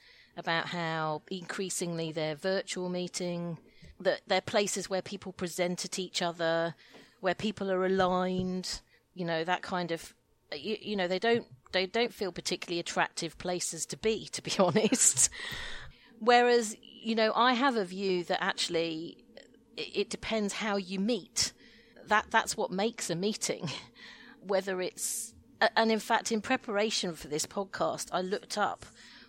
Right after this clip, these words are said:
online the definition of the verb, uh, meeting, and it felt like there were two very different dimensions. So one dimension of meeting, the verb,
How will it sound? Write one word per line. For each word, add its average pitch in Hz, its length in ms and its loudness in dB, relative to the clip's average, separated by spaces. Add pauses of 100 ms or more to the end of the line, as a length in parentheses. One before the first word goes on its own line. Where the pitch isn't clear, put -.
online 165 540 -2
the 156 60 -8
definition 147 880 -4
of 143 380 -8
the 147 80 -10
verb, 147 480 0 (240)
uh, 143 300 -6
meeting, 170 600 -8 (880)
and 180 440 2 (840)
it - 160 0
felt 262 280 2
like 226 220 2
there 190 100 -2
were 180 80 -2
two 254 520 -2
very 226 280 -2
different 196 380 -4
dimensions. 185 720 -2
So 175 220 -2
one 277 320 4
dimension 151 760 -2
of 151 360 -8
meeting, 151 540 -6
the 156 60 -6
verb, 156 460 -6